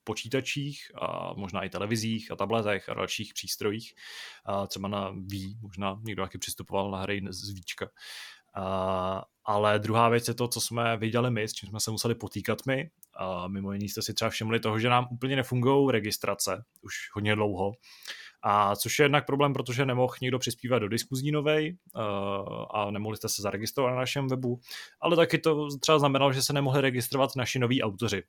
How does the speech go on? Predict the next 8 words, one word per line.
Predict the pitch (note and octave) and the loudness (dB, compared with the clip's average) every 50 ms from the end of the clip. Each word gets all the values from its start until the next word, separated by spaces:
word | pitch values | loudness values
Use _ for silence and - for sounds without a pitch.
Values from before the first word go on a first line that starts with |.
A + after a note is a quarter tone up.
| _ - | _ -10
Takže | - G2+ F#2 G#2+ G#2+ G#2 G2+ G2+ G2 - | -8 -4 -2 0 2 2 2 0 -2 -6
v | _ | _
podstatě, | - - - - A#2 A2+ - A#2 | -10 -6 -4 -4 -4 0 2 2
eh, | A2+ A2 G#2+ G2+ G#2 G#2 _ - - - G1+ G1+ G1+ G1+ - G#1 G1+ G1+ - G1+ G1+ G1+ G1+ G#1 G#1+ - G#2 G#2 A2 A2 _ | 4 4 2 0 -2 -4 _ -8 -6 -4 -4 -2 -2 -2 -2 -4 -4 -4 -6 -6 -8 -8 -8 -10 -10 -12 -14 -16 -18 _ _
někteří | G2+ G2+ A2+ G#2+ - - A#2 G#2+ G#2 A2 G#2+ G2+ - | -12 -12 -10 -10 -6 -6 -6 -4 -4 -6 -8 -10 -10
třeba | - - A#2+ A2 G2 G2 - | -2 2 2 2 2 0 -4
doteď | A#2 A2+ A2 - - G#2+ - - - - - | -6 -8 -6 -4 -4 -6 -6 -8 -14 -16 -10
Míra | G2+ G#2+ A#2 B2+ C3 A#2+ B2 | -4 0 2 4 4 2 2